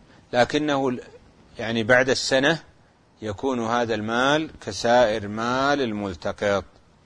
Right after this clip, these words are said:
ولا يتصرف في اللقطة حتى يعرف وعاءها، الكيس الذي تكون فيه،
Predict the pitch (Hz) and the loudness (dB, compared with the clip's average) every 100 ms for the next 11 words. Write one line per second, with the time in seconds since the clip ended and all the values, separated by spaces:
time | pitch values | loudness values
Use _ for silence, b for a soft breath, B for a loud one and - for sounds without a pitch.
0 | _ b b b b b _ - 131 120 | _ b b b b b _ -20 -12 -2
1 | 131 139 165 190 185 180 160 165 156 127 | 4 8 10 10 6 4 2 4 4 4
2 | 117 - 127 123 143 160 156 156 - 135 | 0 0 -4 -2 0 0 2 0 -2 -6
3 | - 127 127 135 147 131 - b b 113 | -6 -2 0 2 0 -4 -8 b b -6
4 | 123 120 123 117 110 95 98 - 90 117 | -2 4 6 6 4 0 -4 -4 -8 -8
5 | 98 101 104 110 107 95 110 101 90 101 | -6 -6 -6 -6 -6 -8 -6 -8 -6 -6